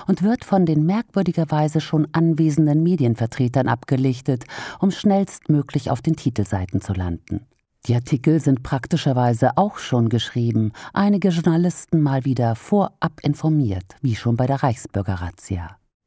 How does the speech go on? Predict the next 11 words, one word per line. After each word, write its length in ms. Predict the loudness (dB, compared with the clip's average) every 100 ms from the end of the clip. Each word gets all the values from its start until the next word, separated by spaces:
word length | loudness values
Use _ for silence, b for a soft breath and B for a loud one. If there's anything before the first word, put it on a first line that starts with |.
| _
Persönlichkeitsrechtsschutz, 1900 | -4 0 2 4 2 0 -2 -2 -2 -2 -2 -2 -10 -6 -4 -4 -6 -16 -18 -10
was 180 | -8 -4
war 140 | -2
das 240 | -2 -2
nochmal? 480 | -4 -4 -6 -6 -12 -16 _ _ _ B B
Es 160 | -4 0
handelt 300 | 2 2 0
sich 200 | -4 0
ja 140 | -2
um 180 | 2 2
ein 240 | 2 0